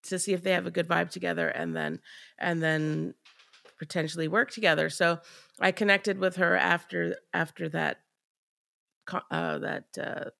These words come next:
workshop, and we decided to, to work on the song that I had demo derbied,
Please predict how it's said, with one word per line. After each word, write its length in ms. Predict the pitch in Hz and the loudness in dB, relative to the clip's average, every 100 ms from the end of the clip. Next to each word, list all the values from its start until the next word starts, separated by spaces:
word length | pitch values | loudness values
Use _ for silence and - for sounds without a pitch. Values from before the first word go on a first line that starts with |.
| _ _ _ - | _ _ _ -4
workshop, 680 | 170 - - - - - - - - | -4 -4 -4 -4 -4 -6 -20 -20 -10
and 520 | - 185 185 185 170 - _ _ _ _ - | 0 4 4 2 -2 -12 _ _ _ _ -6
we 120 | 170 | -4
decided 480 | 165 - 190 180 180 | -2 4 4 4 0
to, 400 | - 170 165 160 | -2 0 0 -2
to 120 | - | -2
work 220 | 170 170 | 0 2
on 160 | 175 170 | 2 0
the 60 | 165 | 0
song 260 | 185 170 165 | 2 2 2
that 120 | 165 | 0
I 60 | 170 | 0
had 180 | 160 | -2
demo 300 | 165 165 160 | -4 -4 -4
derbied, 480 | 156 156 - - 160 | -4 -6 -6 -6 -8